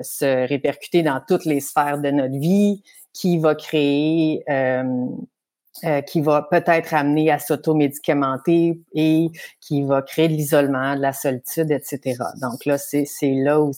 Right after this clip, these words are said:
ça devient, euh, euh, vraiment problématique. Euh, donc, c'est ça, c'est de, je pense, c'est d'accepter en ce moment que c'est normal de vivre un certain stress, une certaine anxiété, puis que ça nous, euh,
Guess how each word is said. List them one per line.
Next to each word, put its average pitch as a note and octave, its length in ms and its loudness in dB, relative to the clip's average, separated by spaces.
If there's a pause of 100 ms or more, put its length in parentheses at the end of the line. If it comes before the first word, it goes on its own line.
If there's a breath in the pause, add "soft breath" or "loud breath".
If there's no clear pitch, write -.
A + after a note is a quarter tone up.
ça - 260 -6
devient, C3+ 680 -2
euh, C3 180 0 (680 loud breath)
euh, - 40 0 (360)
vraiment D3+ 480 2
problématique. D#3 960 2
Euh, - 160 -4
donc, F3+ 400 2
c'est G3 140 -2
ça, G3 200 2
c'est F#3+ 200 0
de, E3+ 420 6
je F3+ 160 2
pense, F#3+ 360 0
c'est F#3 120 2
d'accepter F3+ 800 2
en E3 120 0
ce E3 200 -8
moment D#3 400 0 (140)
que D3 680 0 (360 loud breath)
c'est E3 240 0
normal E3 640 0
de E3 60 4
vivre D#3 380 -2
un C#3 220 0
certain E3 460 -4
stress, E3 520 -6
une D3 120 0
certaine E3 420 -2
anxiété, D#3 800 -2
puis - 160 -20
que D#3+ 120 4
ça D#3+ 220 0
nous, D3+ 540 0
euh, C3+ 220 4